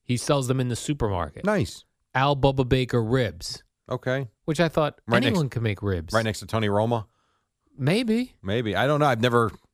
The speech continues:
Speaker 1: But
Speaker 2: not a rib
Speaker 1: Damon,
Speaker 2: guy.
Speaker 1: Damon Johns went in on it, and I rem-,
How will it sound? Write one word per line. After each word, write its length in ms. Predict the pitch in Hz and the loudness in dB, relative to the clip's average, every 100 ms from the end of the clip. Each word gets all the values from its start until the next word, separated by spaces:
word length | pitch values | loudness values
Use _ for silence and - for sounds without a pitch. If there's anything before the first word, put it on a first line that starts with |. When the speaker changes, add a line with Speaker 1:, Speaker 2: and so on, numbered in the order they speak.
| - | 0
Speaker 1:
But 340 | 170 165 - - | 2 2 0 -6
Speaker 2:
not 140 | 101 | -4
a 40 | |
rib 80 | 80 71 | -4 2
Speaker 1:
Damon, 400 | 170 170 175 165 | 2 4 0 -2
Speaker 2:
guy. 40 | - 160 | -6 -2
Speaker 1:
Damon 360 | 160 175 160 | 0 0 0
Johns 400 | 131 147 185 175 | 2 2 0 -2
went 180 | 135 135 | 0 0
in 140 | 147 175 | 0 0
on 180 | 185 202 | 0 -2
it, 180 | 214 _ - | -6 _ -2
and 280 | 139 139 - _ _ | 0 0 -2 _ _
I 140 | 147 175 | -2 0
rem-, 240 | 180 175 | 0 0